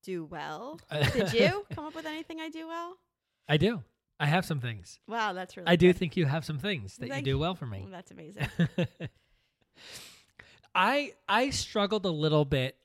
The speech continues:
Speaker 2: with finding the small gestures because, like I said, even, even if we're not fighting, even if we're,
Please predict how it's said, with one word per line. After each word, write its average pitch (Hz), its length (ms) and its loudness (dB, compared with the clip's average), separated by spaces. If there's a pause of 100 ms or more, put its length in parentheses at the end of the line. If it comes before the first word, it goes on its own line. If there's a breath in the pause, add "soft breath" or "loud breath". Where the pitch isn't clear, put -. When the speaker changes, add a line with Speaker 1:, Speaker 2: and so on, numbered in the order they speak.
(100)
Speaker 2:
with 135 540 -2 (220)
finding 131 540 -2
the 123 100 -6
small 131 580 -4
gestures 160 920 -2 (720)
because, 196 340 -2
like 202 200 0
I 202 160 0
said, 165 520 0 (480 loud breath)
even, 240 380 -2 (120)
even 240 220 -2
if 226 120 -4
we're 180 100 4
not 151 300 0
fighting, 151 440 0
even 160 260 -2
if 151 240 -4
we're, 135 400 2